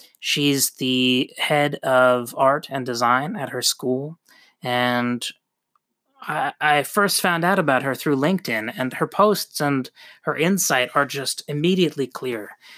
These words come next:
You know, there's plenty of people posting on LinkedIn about all sorts of things. Um,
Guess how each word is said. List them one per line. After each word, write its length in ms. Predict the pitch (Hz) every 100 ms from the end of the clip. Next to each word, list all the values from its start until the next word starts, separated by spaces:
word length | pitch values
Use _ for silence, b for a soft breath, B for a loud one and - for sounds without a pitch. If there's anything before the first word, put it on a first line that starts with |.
| B B
You 80 | 135
know, 100 | 131
there's 440 | 135 135 - - _
plenty 260 | - 165 143
of 120 | -
people 300 | 147 127 127
posting 500 | - 139 127 135 120
on 140 | 117
LinkedIn 380 | 113 123 120 120
about 220 | 120 117
all 140 | 117 120
sorts 280 | - 123 127
of 100 | -
things. 400 | 117 117 - - B B B B
Um, 520 | 139 143 143 139 143